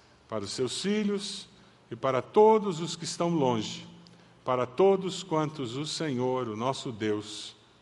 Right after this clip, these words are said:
chamar." Uma mensagem clara que produz transformação.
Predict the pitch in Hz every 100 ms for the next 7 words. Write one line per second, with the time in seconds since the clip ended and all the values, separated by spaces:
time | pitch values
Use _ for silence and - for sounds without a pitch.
0 | - - 131 117 85 78 - - - _
1 | _ _ _ _ _ _ _ _ _ _
2 | - 117 117 110 - 117 104 110 101 101
3 | 139 147 165 185 208 226 220 - - -
4 | - - _ - 120 - 113 107 151 202
5 | - - - - - _ - _ _ _
6 | _ - 139 151 170 - - 151 139 139
7 | 135 - 95